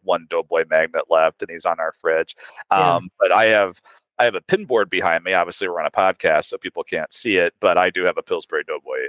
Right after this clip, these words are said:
Speaker 1: uh, push pin up on my, uh, uh, my, um, uh, pin
Speaker 2: Nice.
Speaker 1: board there, and I am wearing a Doughboy T-shirt. I don't know if you can see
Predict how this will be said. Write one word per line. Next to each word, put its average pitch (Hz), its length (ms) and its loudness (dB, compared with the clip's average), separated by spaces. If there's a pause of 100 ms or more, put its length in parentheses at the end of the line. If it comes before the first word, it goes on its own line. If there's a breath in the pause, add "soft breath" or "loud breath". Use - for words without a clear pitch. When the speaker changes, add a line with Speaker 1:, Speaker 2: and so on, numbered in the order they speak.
Speaker 1:
uh, - 140 -2
push - 220 -8
pin - 100 0 (300)
up - 120 0
on 73 160 0
my, 60 160 -4 (200)
uh, 82 100 -4 (400 loud breath)
uh, - 220 -2 (240)
my, 76 320 2
um, 69 420 0 (280)
uh, - 140 2
pin 139 200 -2
Speaker 2:
Nice. 127 60 -12
Speaker 1:
board 85 280 0
there, 87 280 2
and 101 80 0
I 95 100 2
am 147 160 2
wearing 139 200 2
a 120 80 0
Doughboy 127 500 0
T-shirt. 107 420 -8
I - 20 -6
don't 101 100 -4
know 101 60 -8
if - 80 -14
you 98 60 -8
can 92 120 -14
see - 220 -10